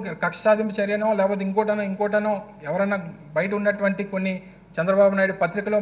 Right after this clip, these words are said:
మీడియా మాట్లాడొచ్చు కానీ ఇవన్నీ వాస్తవాలు, ఇవన్నీ కూడా రికార్డెడ్ ఎవిడెన్స్‌లు.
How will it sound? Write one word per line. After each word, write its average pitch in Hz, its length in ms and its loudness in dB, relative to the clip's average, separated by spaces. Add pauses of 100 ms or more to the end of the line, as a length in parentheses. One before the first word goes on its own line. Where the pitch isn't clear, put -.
మీడియా 190 200 0 (140)
మాట్లాడొచ్చు 202 460 -2
కానీ 240 160 0 (440)
ఇవన్నీ 170 260 4 (100)
వాస్తవాలు, 226 520 2 (500)
ఇవన్నీ 190 320 6 (120)
కూడా 240 160 8 (320)
రికార్డెడ్ 226 460 4
ఎవిడెన్స్‌లు. 233 440 -2